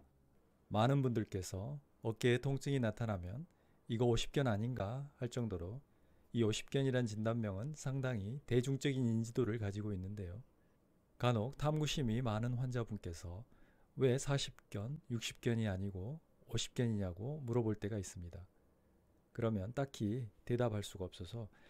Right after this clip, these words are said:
"오십 살에 많이 생기는 질환이다." 또는 "오십 번을 치료해도 잘 낫지 않는다." 이렇게 대충 넘어가곤 합니다. 아마도 예전에는 오십 대가 되었을 때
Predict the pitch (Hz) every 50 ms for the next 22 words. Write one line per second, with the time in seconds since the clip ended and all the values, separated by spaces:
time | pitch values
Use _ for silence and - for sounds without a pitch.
0 | - - - _ _ - - 127 123 - - - - 127 113 113 123 139 127 104
1 | 95 101 117 127 120 - 131 127 123 127 123 120 107 101 104 101 101 104 98 92
2 | 90 - 82 85 95 - _ _ _ _ _ _ _ - - 123 110 101 117 156
3 | - _ _ _ _ _ _ _ _ - 110 123 131 - - - - - 143 123
4 | 123 127 117 - - 135 131 123 113 95 90 92 - - - 110 107 104 107 95
5 | - - - 101 92 98 101 101 95 90 87 92 120 - - - - - - -
6 | - - 85 90 113 - _ _ _ _ - - 113 - - 120 107 98 98 101
7 | 104 101 98 101 123 113 98 101 95 87 85 90 92 - - _ _ _ _ -
8 | - - - - - _ _ _ _ _ _ _ _ _ _ _ - 117 117 117
9 | 131 135 120 120 101 98 131 156 131 123 135 123 139 139 123 113 110 120 131 110
10 | 92 110 131 135 113 123 - - - - - 139 120 120 107 117 107 98 95 -
11 | - 90 - - - 85 107 147